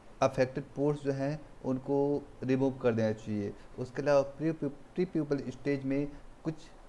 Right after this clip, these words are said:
parasite हैं, parasitoid हैं, उनका यूज़ कर सकते हैं। उसके अलावा फोल्डेड spray, मोनोक्रोटोफास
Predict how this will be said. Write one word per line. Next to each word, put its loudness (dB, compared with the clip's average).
parasite 6
हैं, -2
parasitoid 2
हैं, -4
उनका 0
यूज़ 2
कर 4
सकते -2
हैं। 2
उसके -2
अलावा 6
फोल्डेड 0
spray, -4
मोनोक्रोटोफास 2